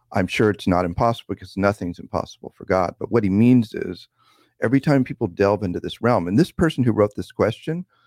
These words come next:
you can see they've read books, uh,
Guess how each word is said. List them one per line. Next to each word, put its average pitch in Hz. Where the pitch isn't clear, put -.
you 135
can 127
see 131
they've 101
read 101
books, -
uh, 98